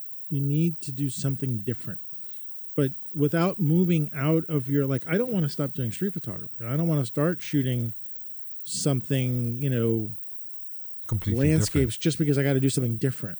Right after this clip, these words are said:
Speaker 1: right?
Speaker 2: Right.
Speaker 1: Or do I wanna start interviewing my subjects 'cause I gotta start doing different? But you all, we all realize we get to this point where, like, it's not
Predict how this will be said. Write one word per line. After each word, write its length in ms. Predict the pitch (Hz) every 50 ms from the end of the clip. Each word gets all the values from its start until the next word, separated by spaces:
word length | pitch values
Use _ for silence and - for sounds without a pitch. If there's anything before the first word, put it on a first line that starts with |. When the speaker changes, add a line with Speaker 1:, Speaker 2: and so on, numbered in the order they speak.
| - -
Speaker 1:
right? 260 | 135 117 117 120 127
Speaker 2:
Right. 220 | 117 101 98 95
Speaker 1:
Or 300 | 127 123 120 117 113 117
do 160 | 123 135 143 135
I 40 |
wanna 240 | 131 131 139 143 135
start 280 | 123 - 151 135 127 - - - - - - -
interviewing 580 | 156 147 143 147 127 127 135 135 135 127 123 120
my 140 | 110 113 107
subjects 420 | - - 147 139 131 120 104 -
'cause 100 | - 117
I 60 | 117
gotta 160 | 113 123 120
start 220 | 110 - 135 120 110
doing 200 | 127 120 120 117
different? 300 | 107 117 - 110 92 - - - - - - - - - -
But 120 | - 156 - - - -
you 200 | 147 151 156 -
all, 280 | 160 165 202 214 196 139
we 140 | 156 147
all 200 | 175 214 269 277
realize 480 | 190 147 147 156 160 151 127 123 113 -
we 40 | 123
get 120 | 135 139
to 80 | - 135
this 160 | 120 110 -
point 360 | - - - 123 120 113 - -
where, 160 | 147 123 120
like, 320 | 117 113 117 117 - - - - - - - - - - - - - - - - - -
it's 220 | 156 - - - 160
not 300 | 143 143 151 156 151